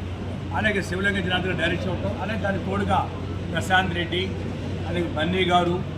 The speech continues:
ఇలా రెమో గారు, కట్టప్ప గారు, ఆ, మురళీకృష్ణ రెడ్డి, వీళ్ళందరూ కూడా సపోర్ట్తో, ఆ, అత-, అది చేసుకోవటం. అలాగే ఈ సినిమాలో హీరోగా అనిల్ గారు తన బిల్డరు,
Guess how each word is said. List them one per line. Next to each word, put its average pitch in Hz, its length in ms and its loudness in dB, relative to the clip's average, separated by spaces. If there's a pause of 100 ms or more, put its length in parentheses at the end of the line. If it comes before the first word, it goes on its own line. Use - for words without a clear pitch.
(540)
ఇలా 165 100 2
రెమో 160 300 0
గారు, 175 380 4 (480)
కట్టప్ప 175 300 0
గారు, 170 320 0 (800)
ఆ, 165 100 2
మురళీకృష్ణ 165 380 0
రెడ్డి, 175 160 0
వీళ్ళందరూ 190 420 0
కూడా 220 200 0
సపోర్ట్తో, 185 680 -4 (1160)
ఆ, 160 360 0 (100)
అత-, - 180 -2
అది 175 200 0
చేసుకోవటం. 185 520 0 (460)
అలాగే 190 320 2
ఈ - 20 2
సినిమాలో 208 640 2 (540)
హీరోగా 196 340 2
అనిల్ 190 200 4
గారు 180 300 2 (640)
తన 165 160 -2
బిల్డరు, 185 460 2